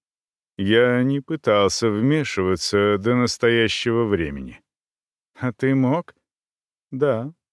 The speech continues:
у меня есть возможность обратиться за соответствующей командой к своим руководителям.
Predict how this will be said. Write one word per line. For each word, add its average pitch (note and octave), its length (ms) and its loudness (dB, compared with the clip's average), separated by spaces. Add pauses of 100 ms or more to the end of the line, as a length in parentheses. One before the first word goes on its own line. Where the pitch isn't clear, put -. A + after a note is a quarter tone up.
(120)
у G#2 100 -2
меня G#2+ 380 2
есть A2 560 -4
возможность G2+ 840 0
обратиться G2+ 840 0
за G#2 160 2
соответствующей G#2 1080 -2
командой F#2+ 720 -2
к - 100 -20
своим F2 640 -2
руководителям. A2+ 1040 -8